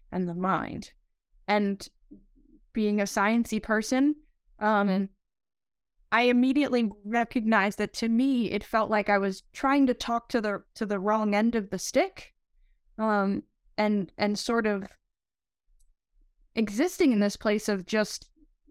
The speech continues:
not sure that, that it was s-, very effective. Um, and that, um, so moving to add neurofeedback actually felt like so much more clarity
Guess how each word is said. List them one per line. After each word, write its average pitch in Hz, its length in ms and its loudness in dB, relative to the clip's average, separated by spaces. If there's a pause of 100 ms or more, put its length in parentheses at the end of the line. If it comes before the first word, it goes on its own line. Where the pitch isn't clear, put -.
(160)
not 262 300 2
sure 254 240 2
that, 220 260 -4
that 214 220 0
it 214 100 0
was 220 300 -2 (220)
s-, - 240 -16
very 247 280 4
effective. - 640 -4 (760)
Um, 180 400 -6 (560)
and 208 180 2
that, 202 280 0 (460)
um, 196 580 0
so 247 200 2
moving 262 440 4
to 233 120 -2
add 220 200 2
neurofeedback 214 800 0
actually 240 420 -2
felt 233 240 0
like 196 200 -2
so 240 260 -2
much 247 260 0
more 208 220 -2
clarity 254 760 0